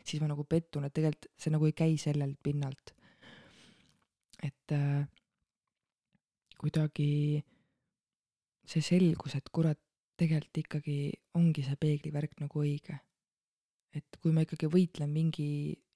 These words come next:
mingite enda mustritega ja mu ego tahab alati nagu kuskile ettepoole trügida, siis tegelikult see päris sisu nagu ei saagi avalduda.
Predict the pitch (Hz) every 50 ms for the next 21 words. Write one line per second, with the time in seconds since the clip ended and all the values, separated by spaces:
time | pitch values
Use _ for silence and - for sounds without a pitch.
0 | _ _ - 170 175 185 180 - 156 _ 160 165 180 180 165 156 151 151 160 156
1 | - - - 143 143 _ - 151 147 - 147 147 147 147 143 143 147 143 _ -
2 | - - - - - _ 165 160 165 170 - 160 151 151 - 147 147 - 165 160
3 | 160 160 - 147 147 147 - _ _ 160 160 - - - 151 147 147 147 151 -
4 | _ - - - - - _ _ _ _ _ _ _ _ _ _ _ _ _ _
5 | _ _ _ _ _ _ _ _ 190 190 196 _ 175 160 _ - 156 151 151 147
6 | 156 160 170 165 156 151 - 147 143 139 147 147 - - - _ _ _ _ _
7 | _ _ _ _ _ _ _ - 170 160 156 151 - - - 147 147 151 151 147
8 | 147 - _ _ _ _ _ - 180 180 170 156 143 - - 175 175 165 165 156
9 | 151 143 147 _ 147 147 147 - 160 160 147 151 156 160 160 160 147 143 - 143
10 | - 147 147